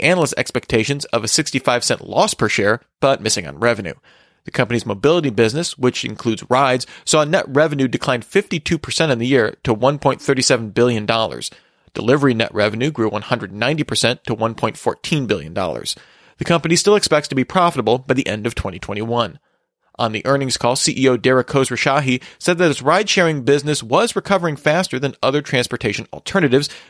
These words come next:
including mass transit in large cities, which he credits to the company's no mask, no ride policy. He also said Uber Eats now lists thirty percent of restaurants in the U S and about fifteen percent of those in France on the platform.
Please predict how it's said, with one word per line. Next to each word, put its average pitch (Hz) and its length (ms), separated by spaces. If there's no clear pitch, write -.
including 175 360
mass 110 200
transit 135 380
in 76 60
large 85 280
cities, 147 400
which 127 180
he 131 80
credits 151 380
to 143 100
the 117 80
company's 120 480
no 135 220
mask, 165 400
no 131 180
ride 131 300
policy. 69 520
He 120 100
also 123 240
said 113 320
Uber 120 240
Eats 123 260
now 127 220
lists 127 380
thirty 185 200
percent 139 280
of 107 100
restaurants 123 460
in 143 160
the 120 80
U 110 180
S 156 240
and 156 100
about 151 220
fifteen 208 340
percent 131 260
of 107 120
those 127 320
in - 140
France 127 440
on 107 60
the 101 80
platform. 104 580